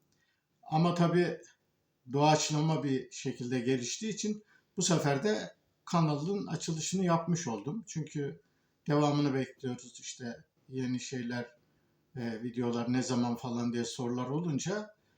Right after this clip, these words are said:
e, bu sefer artık sürekli o ertelediğim işi yapma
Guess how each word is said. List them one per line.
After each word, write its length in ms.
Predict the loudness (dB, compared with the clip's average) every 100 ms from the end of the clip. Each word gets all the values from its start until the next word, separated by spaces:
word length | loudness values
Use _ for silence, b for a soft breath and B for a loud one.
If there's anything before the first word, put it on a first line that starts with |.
| _ _ -8
e, 100 | -6
bu 60 |
sefer 560 | -4 -2 0 -2 -4 _ _ _ _ _
artık 720 | -4 -2 -2 -2 -6 -10 -20 _ _ _ _
sürekli 500 | -2 0 0 2 0
o 80 | 2
ertelediğim 880 | 2 2 0 2 2 2 0 -2 -6
işi 480 | -4 0 0 -2 -4
yapma 600 | -2 -2 -2 -4 -4